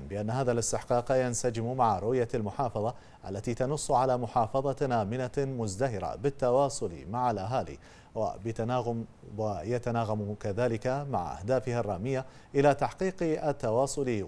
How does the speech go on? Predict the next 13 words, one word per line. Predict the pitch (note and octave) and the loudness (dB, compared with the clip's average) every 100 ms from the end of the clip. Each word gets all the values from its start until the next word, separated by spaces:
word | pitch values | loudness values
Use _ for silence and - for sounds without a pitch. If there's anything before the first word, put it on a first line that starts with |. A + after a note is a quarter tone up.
| D#2+ | -2
والإبداع | B2 C#3 B2 G#2 A#2 C3+ A#2 | 0 4 2 2 0 2 2
الإلكتروني، | A2 G2+ A2 - G#2 G#2 G2+ - - - - - | 0 -2 -4 -4 -4 -2 -6 -8 -14 -16 -20 -14
وذلك | D#2+ D2+ A#2 B2 | -10 -4 -2 0
تنفيذا | A2+ G#2+ G#2+ B2+ A2 B2 | -2 -2 -2 -2 0 0
لتوجيهات | C3+ A#2 F#2+ G2+ G#2 B2+ B2 | 0 0 -2 0 -2 -2 0
معالي | G#2+ G2 G#2+ B2+ | 0 0 0 2
وزير | A2 G#2 B2+ A2+ | 0 2 2 2
الداخلية | A#2+ B2 B2+ C3 A#2 - - - A#2 | 0 0 0 0 0 -2 -18 -10 -4
لتحقيق | A2+ B2 - E3 E3 | 2 2 2 0 4
الرؤى | B2 C3+ D3 | 6 6 6
والتطلعات | D#3+ - C3+ B2+ A2+ C3+ C#3 | 4 0 0 2 4 4 2
الرامية | C3 A#2+ G2+ C3 C#3 | 2 2 0 -2 -2
لتلبية | C#3 B2+ B2 G2 A#2+ C3+ | -2 0 0 -2 0 0